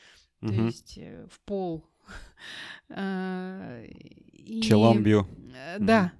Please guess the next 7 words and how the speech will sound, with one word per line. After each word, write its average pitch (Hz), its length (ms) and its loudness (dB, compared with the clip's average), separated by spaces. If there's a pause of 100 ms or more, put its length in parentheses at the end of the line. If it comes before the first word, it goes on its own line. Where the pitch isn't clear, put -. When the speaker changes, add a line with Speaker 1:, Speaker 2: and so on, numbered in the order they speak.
(160)
Speaker 1:
да, 208 240 -8
Speaker 2:
Мгм. 202 240 0
Speaker 1:
и 208 460 -4
человеку, 214 540 -6
конечно, 202 540 -6
очень 190 340 -12
сложно 196 680 -8